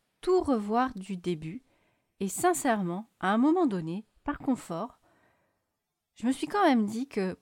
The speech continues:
peut-être que ce serait plus facile, moins coûteux en énergie, en temps et en attention, de rester sur mon ancienne idée, quitte à aller dans le mur. Dur. Oui, j'avoue,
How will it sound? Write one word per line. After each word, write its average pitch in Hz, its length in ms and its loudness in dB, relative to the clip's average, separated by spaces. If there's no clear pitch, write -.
peut-être 294 420 -2
que 254 240 -4
ce 233 160 -8
serait 240 440 -6
plus 185 180 -6
facile, 277 640 -2
moins 262 240 4
coûteux 277 360 -2
en 220 140 2
énergie, 208 560 -2
en 185 140 -2
temps 233 380 -4
et 190 200 -4
en 170 500 -4
attention, 180 560 -2
de 208 120 -2
rester 254 260 0
sur 294 200 -2
mon 214 200 2
ancienne 262 340 2
idée, 208 320 -4
quitte - 220 -4
à 240 80 6
aller 226 180 4
dans 208 140 2
le 185 60 2
mur. 135 420 -6
Dur. 180 400 -2
Oui, 190 140 -2
j'avoue, 190 340 -4